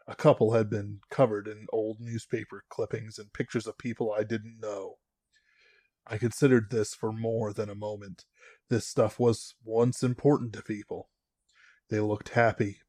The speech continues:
part of a society. Everyone shook hands and seemed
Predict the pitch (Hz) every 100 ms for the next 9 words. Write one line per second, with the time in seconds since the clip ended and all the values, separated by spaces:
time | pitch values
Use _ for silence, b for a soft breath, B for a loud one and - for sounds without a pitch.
0 | - 123 117 110 104 113 - 113 107 104
1 | 104 104 _ _ b b b b b -
2 | 104 113 110 101 101 104 101 - 113 -
3 | 120 110 110 107 113 104 98 - 117 110